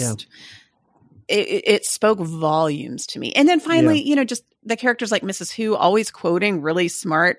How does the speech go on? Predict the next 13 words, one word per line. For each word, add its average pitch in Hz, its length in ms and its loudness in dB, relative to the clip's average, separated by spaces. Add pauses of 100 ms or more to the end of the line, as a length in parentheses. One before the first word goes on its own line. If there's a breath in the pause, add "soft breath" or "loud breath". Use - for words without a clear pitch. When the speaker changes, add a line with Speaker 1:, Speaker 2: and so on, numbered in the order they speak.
Speaker 2:
old 165 260 2
dead 156 320 0
people 214 400 0
like 175 200 -2
Euripides 202 800 0
and 151 220 -2 (680 loud breath)
Pascal 185 540 2
and 123 140 -2
Shakespeare 185 640 0
and 156 160 -2
the 143 40 -2
Bible. 170 600 0
And, 151 220 -4